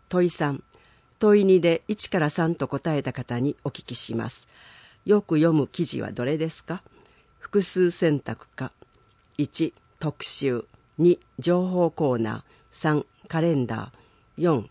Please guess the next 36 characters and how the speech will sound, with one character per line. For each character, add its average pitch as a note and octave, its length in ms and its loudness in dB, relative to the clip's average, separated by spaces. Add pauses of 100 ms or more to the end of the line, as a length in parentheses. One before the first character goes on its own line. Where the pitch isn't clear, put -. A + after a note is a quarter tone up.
(140)
子 E3+ 120 -2
育 F3+ 260 0
て F3+ 120 2
だ D3 120 0
よ B2 140 -2
り。 - 140 -12 (400)
五、 D3 240 -4 (360)
図 D#3+ 100 -4
書 F#3 160 0
館 F3+ 240 2
だ D#3 100 0
よ B2+ 160 0
り。 - 140 -14 (400)
六、 D3+ 420 -4 (260)
文 D#3+ 220 2
化 F3+ 160 -2
だ D#3 120 0
よ A2+ 160 -2
り。 - 120 -14 (880)
七、 D3 400 0 (260)
健 E3 220 0
康 F3 240 -2
だ D3 140 0
よ A2 140 0
り。 - 100 -12 (380)
八、 - 460 -8 (600)
イ F3 100 6
ン F#3+ 60 4
フ F#3+ 120 -2
ォ F3+ 60 2
メ E3 140 4
ー A#2 60 -4
シ - 200 -6
ョ - 40 -8
ン。 - 60 -14 (520)
九、 F#3+ 240 0